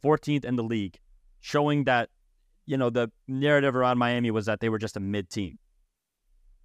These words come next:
In the regular season, they showed that they were a mid team too. They, they finished placing fifth in the East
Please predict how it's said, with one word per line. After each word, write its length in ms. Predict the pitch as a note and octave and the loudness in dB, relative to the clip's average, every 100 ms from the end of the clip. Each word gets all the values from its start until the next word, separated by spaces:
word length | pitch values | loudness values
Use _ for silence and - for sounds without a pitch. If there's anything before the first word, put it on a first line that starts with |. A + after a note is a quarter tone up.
| _ - _ _ _ _ _ _ _ _ A#2+ | _ -20 _ _ _ _ _ _ _ _ -2
In 60 | |
the 80 | B2 | 2
regular 260 | C#3+ C3+ B2 | 4 4 2
season, 280 | F#3+ E3 | 0 0
they 100 | C#3 | 0
showed 220 | C#3 A#3 A#3+ | 0 2 2
that 140 | - | 2
they 80 | B2+ | 0
were 140 | A#2 | 0
a 40 | G#2+ | 0
mid 160 | G#2+ | -2
team 160 | B2+ G2+ | -6 -6
too. 220 | G#3+ A3+ | -2 -2
They, 160 | G2 G2+ | -2 -4
they 160 | A2 | -4
finished 400 | G#2+ D#3+ D3+ - _ | -4 -2 -4 -4 _
placing 340 | D3 C3 B2+ - | -4 -2 -6 -2
fifth 200 | D#3 - | -2 0
in 80 | C#3 | -2
the 180 | C3 B2+ | 0 -2
East 240 | A#2+ - | -4 -6